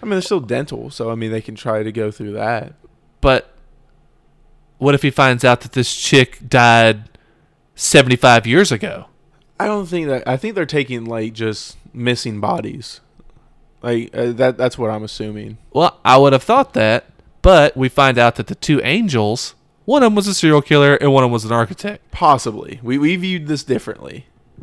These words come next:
Speaker 2: I don't know, man. They just came right out with it.
Speaker 1: Yeah, they did. But, I mean, I don't see a serial killer becoming an angel,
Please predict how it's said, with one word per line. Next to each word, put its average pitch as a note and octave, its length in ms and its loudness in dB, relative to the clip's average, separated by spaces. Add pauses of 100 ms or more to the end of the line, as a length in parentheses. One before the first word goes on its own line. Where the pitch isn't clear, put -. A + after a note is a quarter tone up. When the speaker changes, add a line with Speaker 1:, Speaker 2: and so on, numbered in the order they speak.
(120)
Speaker 2:
I D3 160 6
don't D4 160 6
know, B3 160 8
man. C3+ 240 4
They E3+ 160 6
just D#4 180 0
came F#3 300 4
right D3+ 160 8
out C3+ 220 8
with A2 180 -2
it. G2 180 -8 (460)
Speaker 1:
Yeah, B2+ 440 0
they A#2+ 200 0
did. A2+ 340 -4
But, B2 140 2
I B2+ 80 6
mean, B2+ 140 0
I B2+ 160 6
don't C#3 280 -2
see C#3+ 180 -6
a B2+ 60 -2
serial C3+ 400 -4
killer A2+ 320 -6
becoming A2+ 340 -10
an G#2+ 140 -12
angel, G#2+ 460 -14